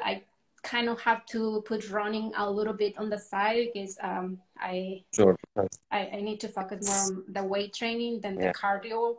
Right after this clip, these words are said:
Speaker 1: part. But, um,
Speaker 2: It's against the gains, basically. You will
Speaker 1: <laughs> Yeah, and you
Speaker 2: you feel a
Speaker 1: know,
Speaker 2: little bit
Speaker 1: yeah, you know, and, and the good thing is that something that I, uh, something that I really like is that,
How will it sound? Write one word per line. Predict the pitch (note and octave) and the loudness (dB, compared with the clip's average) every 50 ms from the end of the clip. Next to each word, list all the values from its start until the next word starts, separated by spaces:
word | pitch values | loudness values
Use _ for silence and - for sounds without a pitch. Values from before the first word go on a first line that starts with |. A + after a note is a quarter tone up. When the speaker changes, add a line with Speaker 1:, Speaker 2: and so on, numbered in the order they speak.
| - - | -6 -6
Speaker 1:
part. | - B3+ B3+ C4 C4+ C4+ - _ _ - - | -2 -2 0 0 -2 -4 -8 _ _ -10 -4
But, | - G3+ F#3+ F#3+ F#3+ F#3 - - - | -2 0 0 0 0 -2 -4 -6 -6
um, | - F#3 E3+ - | -6 -6 -4 0
Speaker 2:
It's | - - - | 6 8 8
against | - - A2 G#2+ G#2+ - - - | 8 10 8 8 8 6 2 -6
the | G#2 - | 0 4
gains, | G#2+ G#2 G#2 G2+ G2 - - - - - | 8 8 8 8 8 6 2 2 2 2
basically. | F#2+ F#2+ F#2 - - - - - F#2 - | 2 4 4 2 0 0 -4 -6 -6 -4
You | - F#2 | -2 0
will | F#2+ F#2+ F#2+ F#2+ - D#4+ E4+ - - - - - _ _ _ - G3 G3 F#3+ - - - | 2 4 4 4 4 2 0 -2 -4 -10 -20 -20 _ _ _ -2 -2 -2 -2 -2 -6 -8
Speaker 1:
<laughs> | - C#4+ | -4 2
Yeah, | - B3+ C4+ C4+ C4+ C#4+ C4 | 6 8 8 8 8 6 6
and | C#4 D4 | 6 6
you | D4+ | 6
Speaker 2:
you | E4+ E4+ | 8 10
feel | F4+ - | 12 12
a | |
Speaker 1:
know, | A#3 - | 12 12
Speaker 2:
little | A#3+ A3+ | 12 12
bit | G#3+ A3+ F#3+ F#3+ - - - - - - _ _ _ _ _ _ _ _ _ _ - - - _ _ _ - - - _ _ - | 10 8 6 6 -8 -14 -20 -20 -20 -20 _ _ _ _ _ _ _ _ _ _ -18 -18 -18 _ _ _ -20 -20 -20 _ _ -2
Speaker 1:
yeah, | C#4+ D4 D4+ D4+ D4+ D4+ D4 | 0 2 4 4 6 6 6
you | C#4+ D4 D4 | 8 8 8
know, | D4+ D4 | 6 6
and, | - C4+ C#4 C4+ C4 C4 B3+ - - - | 6 6 6 6 4 4 2 0 0 0
and | A#3+ B3+ B3+ C4 B3+ A#3+ | 2 4 4 4 4 6
the | B3 B3+ | 6 4
good | B3 E4 G4 A4 G#4+ - | 4 4 0 0 0 2
thing | G4+ F4 D#4+ D#4 D4 | 2 4 4 6 6
is | D4 C#4 B3+ A3+ | 6 4 4 4
that | C4 B3 A3 G#3+ - | 4 4 4 4 0
something | - C#4 C4+ C4 - D#4 C#4+ | -2 -6 -6 -4 -2 -2 0
that | B3 A3+ A3 | 0 0 2
I, | G#3 G#3 G3+ - G#3+ | 2 0 2 0 0
uh, | G#3 G3+ A3 | 0 0 -4
something | - - B3 - D#4 C#4+ B3 | -6 -6 -4 -2 -2 0 2
that | A#3+ A3 | 2 2
I | G#3 G#3 G#3 | 2 2 2
really | G#3 G#3+ A3+ A#3 A#3 A3+ | 0 2 4 6 6 6
like | G#3+ G3 G3 G3+ G3+ - - | 4 2 -2 -2 -4 -8 -10
is | G#3 G#3+ G3+ G3+ | -10 -10 -8 -4
that, | - G3 F#3+ F#3 F#3 | -2 0 0 0 -2